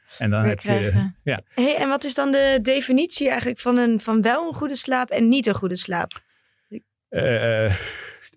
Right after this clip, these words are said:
Speaker 1: dat is afhankelijk van wat de persoon,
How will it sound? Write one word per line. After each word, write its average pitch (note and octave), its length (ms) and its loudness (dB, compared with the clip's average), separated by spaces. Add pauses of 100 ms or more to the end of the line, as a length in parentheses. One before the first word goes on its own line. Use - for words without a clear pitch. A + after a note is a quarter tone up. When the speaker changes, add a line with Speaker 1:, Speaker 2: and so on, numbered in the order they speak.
(120)
Speaker 1:
dat A#2 180 0
is C3+ 200 0
afhankelijk C3+ 640 0
van A#2 520 0 (120)
wat A#2 220 -2
de A2 80 -6
persoon, A2 760 2